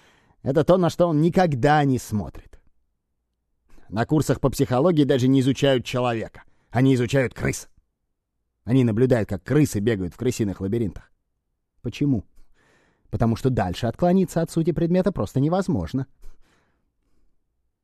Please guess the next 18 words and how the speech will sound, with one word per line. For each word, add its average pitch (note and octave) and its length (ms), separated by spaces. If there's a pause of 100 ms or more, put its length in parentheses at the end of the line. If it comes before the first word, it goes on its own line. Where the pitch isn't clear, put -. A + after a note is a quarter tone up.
(680)
Профессоры B2 540
психологии, C#3+ 640
которым G#2+ 340
недоплачивают, G#2 800 (100)
не B2 160
могут C3+ 280
переписываться A2 640
даже G2 220
с - 80
Австралией. F2+ 640 (600)
Поэтому A#2+ 360
они F#3 180
не A3 100
могут F3+ 260
изучать B2+ 360
людей G2 280
в E2+ 80
Австралии. D#2 520